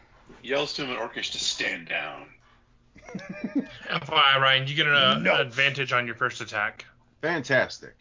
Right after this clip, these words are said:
Speaker 4: Um, the water buffalo grabs his axe and he's like, "No, I'm gonna hit you."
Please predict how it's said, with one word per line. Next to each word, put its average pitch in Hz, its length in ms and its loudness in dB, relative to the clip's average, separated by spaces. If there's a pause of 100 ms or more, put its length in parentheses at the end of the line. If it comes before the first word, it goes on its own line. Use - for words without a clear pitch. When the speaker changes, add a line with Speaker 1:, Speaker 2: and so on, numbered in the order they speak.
(100)
Speaker 4:
Um, 104 440 2 (520)
the 113 80 0
water 135 320 4
buffalo 135 800 2 (580)
grabs 117 320 4
his 123 160 -6
axe 123 320 4
and 120 100 -4
he's 113 160 -8
like, 110 280 2 (280)
"No, 87 240 2
I'm 90 160 2
gonna 92 220 -2
hit 95 240 -6
you." 76 380 -10